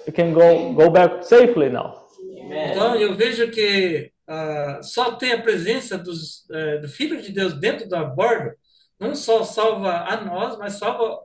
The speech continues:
Speaker 3: a tripulação inteira, Todos os passageiros, na verdade. Todo, todo mundo é abençoado.
Speaker 1: Mm, and then I realize, uh, praise the Lord, 'cause having the presence of the Lord not only saved us, but the whole crew,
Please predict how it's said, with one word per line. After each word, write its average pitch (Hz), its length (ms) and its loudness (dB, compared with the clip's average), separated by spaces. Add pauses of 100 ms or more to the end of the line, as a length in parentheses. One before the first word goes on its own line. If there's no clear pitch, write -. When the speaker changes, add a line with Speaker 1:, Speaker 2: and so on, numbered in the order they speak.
(560)
Speaker 3:
a 175 240 -6
tripulação 220 580 -4
inteira, 226 680 -2 (440)
Todos 285 540 -2
os 180 180 -8
passageiros, 156 540 -4
na 135 80 -4
verdade. 127 400 -12
Todo, 370 200 0 (260)
todo 330 160 0
mundo 269 140 -2
é 185 40 0
abençoado. 143 500 -6 (920)
Speaker 1:
Mm, 131 360 -4
and 196 340 2
then 185 200 -2
I 196 300 2
realize, 165 580 6
uh, 135 80 2
praise 156 280 2
the 143 100 6
Lord, 139 420 4
'cause 123 420 0 (320)
having 190 280 6
the 175 80 6
presence 170 520 4
of 151 140 4
the 147 100 2
Lord 147 600 6 (260)
not 190 220 6
only 190 260 6
saved 165 440 4
us, 147 260 6
but 143 260 4
the 139 180 6
whole 180 560 6
crew, 160 600 8